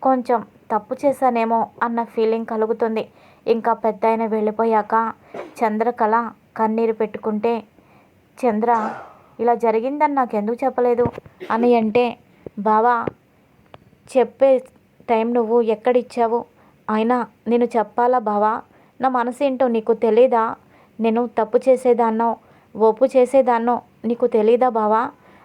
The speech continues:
నా మనసు నాకంటే ఎక్కువ నీకే కదా తెలుసు. అందుకనే ఎంత పెద్ద ఇబ్బందులు వచ్చినా నన్ను ను-, వదలలేదు, నా చెయ్యి వదలలేదు. మా ఊరు కూడా వచ్చి మా పెదనాన్నతో పోరాడి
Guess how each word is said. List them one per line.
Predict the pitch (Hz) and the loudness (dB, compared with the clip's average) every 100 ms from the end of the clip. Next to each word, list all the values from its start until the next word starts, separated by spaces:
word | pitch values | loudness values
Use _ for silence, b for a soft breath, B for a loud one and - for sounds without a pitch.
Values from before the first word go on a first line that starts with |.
| b | b
నా | 254 | -2
మనసు | 240 240 269 | -2 -6 -6
నాకంటే | 311 254 240 254 247 262 | -2 -2 0 0 4 2
ఎక్కువ | 247 - 247 233 - | 2 -2 -2 -4 -8
నీకే | 214 220 233 269 | -4 -4 0 0
కదా | 262 247 254 | 2 0 0
తెలుసు. | 254 247 247 269 262 - B B B | 0 0 0 -2 -2 -8 B B B
అందుకనే | 226 220 254 220 220 226 - b b - | -2 0 2 0 -2 -6 -10 b b -14
ఎంత | 202 247 247 262 | -2 0 0 0
పెద్ద | 285 269 208 262 247 - | 2 2 0 -2 -4 -8
ఇబ్బందులు | 220 190 226 254 277 | -10 -4 -2 0 0
వచ్చినా | 262 - 254 262 - B B B | -2 -2 -2 -2 -6 B B B
నన్ను | 269 277 | -2 0
ను-, | 285 262 208 - | -2 -2 -4 -8
వదలలేదు, | 208 208 240 277 262 247 - b b b | -4 0 2 4 4 2 -2 b b b
నా | 254 | -4
చెయ్యి | 269 - 220 220 | -4 -6 -6 -2
వదలలేదు. | 285 254 233 269 262 240 240 - _ _ - - - 202 | 0 0 0 2 2 0 -4 -12 _ _ -20 -20 -14 -4
మా | 208 | -2
ఊరు | 214 208 233 | 0 2 2
కూడా | 240 226 247 | 2 0 0
వచ్చి | 226 233 | -2 -4
మా | 240 240 | -2 -2
పెదనాన్నతో | 233 220 226 240 226 214 247 | 0 0 0 -2 -2 -2 -2
పోరాడి | 240 247 233 254 233 233 262 | -2 0 2 2 0 -2 -4